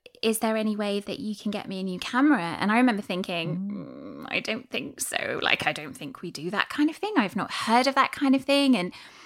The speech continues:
Speaker 1: and sort of other organisations, you know, other charities very often, understandably, quite, be quite restrictive. You know, do you live in a certain location? Are you a certain age? And I, you know, I spent over an hour talking to him, sort of trying to manage expectations. And I was like, "Well,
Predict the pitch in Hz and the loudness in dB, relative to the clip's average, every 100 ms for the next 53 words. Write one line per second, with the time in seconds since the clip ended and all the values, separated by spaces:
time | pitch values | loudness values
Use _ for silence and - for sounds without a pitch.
0 | - - 202 208 202 226 208 - 240 - | -20 -4 2 2 4 2 6 6 8 6
1 | 233 220 208 220 247 262 277 226 220 226 | 4 4 2 2 2 2 4 4 4 2
2 | 202 196 202 220 - 233 240 - 214 - | 2 2 0 0 0 0 0 -2 -4 -2
3 | 208 208 208 - - 208 208 - - - | 0 2 0 -2 0 0 0 -4 -20 -20
4 | _ - - 226 247 - 240 233 240 220 | _ -4 4 6 6 4 4 4 2 0
5 | - 214 - _ _ 226 - - 254 226 | -2 -4 -6 _ _ -6 0 4 6 4
6 | - - 302 - 220 - 208 180 175 180 | 2 0 -2 0 -2 0 0 0 -2 -4
7 | 180 190 202 - 196 180 180 - 269 262 | -4 -4 -4 -4 -6 -8 -10 -2 2 4
8 | - 240 226 185 - 190 175 - 220 214 | 4 2 2 0 -6 -6 -6 -2 0 2
9 | 220 214 214 - - - _ _ 233 233 | 2 2 0 -8 -14 -20 _ _ 4 6
10 | 240 240 233 - - - - 214 214 208 | 6 6 4 -2 -4 0 2 4 4 0
11 | 208 _ - 226 247 240 - 302 - 233 | -4 _ -8 -2 0 0 4 6 6 4
12 | 202 185 208 233 202 - 240 247 220 226 | 4 4 6 4 2 0 0 2 2 2
13 | 214 208 185 175 180 208 185 - 202 208 | 0 -2 -2 -4 -6 -8 -10 -8 -4 -4
14 | 208 208 196 196 185 - - - - 208 | -2 -2 -2 -2 -4 -6 -6 -6 -2 -2
15 | 214 202 190 190 190 196 196 - 277 285 | -2 -4 -6 -8 -8 -8 -8 -6 -6 -4
16 | 285 | -6